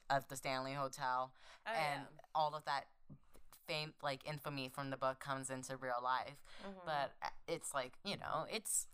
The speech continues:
Speaker 1: actually not even that big of a place. Like, if it wasn't for the extra apartments that they built, it would be a pretty small.
Speaker 2: Yeah, I just, I still, ever since I was little,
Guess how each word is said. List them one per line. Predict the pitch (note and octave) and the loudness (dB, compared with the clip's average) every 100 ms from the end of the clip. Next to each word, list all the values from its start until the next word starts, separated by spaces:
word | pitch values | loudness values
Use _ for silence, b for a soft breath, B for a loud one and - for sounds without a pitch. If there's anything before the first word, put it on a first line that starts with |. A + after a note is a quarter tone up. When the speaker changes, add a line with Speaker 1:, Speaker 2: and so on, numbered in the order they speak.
| - | -2
Speaker 1:
actually | - A3 - D#4 | 0 0 -2 0
not | B3 A#3+ | 0 0
even | A#3 G3+ | -4 0
that | D3+ | 0
big | D3+ D#3 | 0 -4
of | C#3 | -2
a | B2+ | -4
place. | - C#3+ B2 B2+ - | 0 2 2 0 2
Like, | D3+ C#3 - B B | 2 0 -12 B B
if | F#3 F3+ | -6 -4
it | F3+ | 2
wasn't | F3 F3+ A#3 G#3 - | 0 0 -6 -6 -6
for | F#3 E3+ E3+ | 0 0 0
the | E3 D#3 - | 0 -2 0
extra | D3 - D#3+ | -2 0 2
apartments | D3+ - C3+ - E3 E3+ | 2 2 -2 -2 -4 -2
that | - F#3 | 0 0
they | F#3+ | 0
built, | F#3+ G3 G3 | 0 2 4
it | D#3+ A2 - - D3 | 2 -4 -12 -12 0
would | G3 G3+ | 0 0
be | D4+ | -2
a | D4+ | -2
pretty | - - F3+ E3 | 0 -4 -2 -4
small. | - - C3 C3+ B2+ B2 B2+ b b b b b b - | -6 -4 0 2 2 0 -6 b b b b b b -10
Speaker 2:
Yeah, | G#3 G3+ G#3+ | 0 2 2
I | |
just, | B3+ F4+ - - | 0 -4 -6 2
I | G#3 | 2
still, | A3 - G3+ F#3 D3 | 2 -4 0 2 2
ever | E3+ G3 | 2 -2
since | G3 G#3 E3+ E3 | -2 -2 -2 -4
I | D#3+ D3+ | -4 -4
was | D3+ D#3 | -4 -2
little, | D#3 | 0